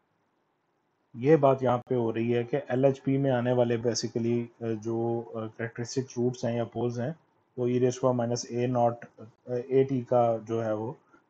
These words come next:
function generate करते हैं जो कि, अ, अ, और जो कि एलएचपी के सारे, अ,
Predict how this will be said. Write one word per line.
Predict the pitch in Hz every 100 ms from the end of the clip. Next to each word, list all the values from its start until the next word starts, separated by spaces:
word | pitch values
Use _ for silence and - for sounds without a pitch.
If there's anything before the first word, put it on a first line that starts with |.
| -
function | 120 - 123
generate | 117 117 113
करते | 113 110 131
हैं | 123
जो | 120
कि, | 110
अ, | 123 123 _ _ _ -
अ, | 120 120 123 - 120 120 -
और | 123 123
जो | 117 123
कि | 143
एलएचपी | 139 123 135 139 - 143
के | 139
सारे, | 135 123 127
अ, | 127